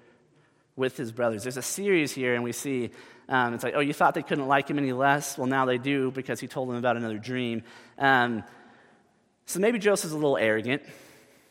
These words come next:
Maybe he's a little too prideful. But I don't think it's, uh,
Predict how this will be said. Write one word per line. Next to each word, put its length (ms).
Maybe 260
he's 100
a 60
little 160
too 160
prideful. 720
But 100
I 60
don't 180
think 240
it's, 240
uh, 440